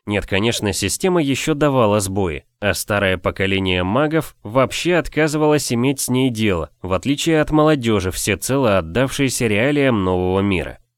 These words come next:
А в итоге главы трех городов возложили на Арана как на будущего преемника всю ответственность, так что ему приходилось отдуваться самому. Тари предпочла не вмешиваться, лишь иногда давала советы, хотя самому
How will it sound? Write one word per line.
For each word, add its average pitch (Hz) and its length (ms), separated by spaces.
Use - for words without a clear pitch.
А 95 120
в 95 100
итоге 185 300
главы 120 340
трех 117 340
городов 101 520
возложили 120 600
на 110 260
Арана 160 320
как 135 220
на 127 120
будущего 107 560
преемника 151 640
всю - 240
ответственность, 92 800
так 85 160
что - 200
ему 92 240
приходилось 95 600
отдуваться 85 600
самому. 87 560
Тари 165 220
предпочла 131 580
не 147 140
вмешиваться, 107 640
лишь 90 260
иногда 90 440
давала 101 380
советы, 95 640
хотя 104 480
самому 113 500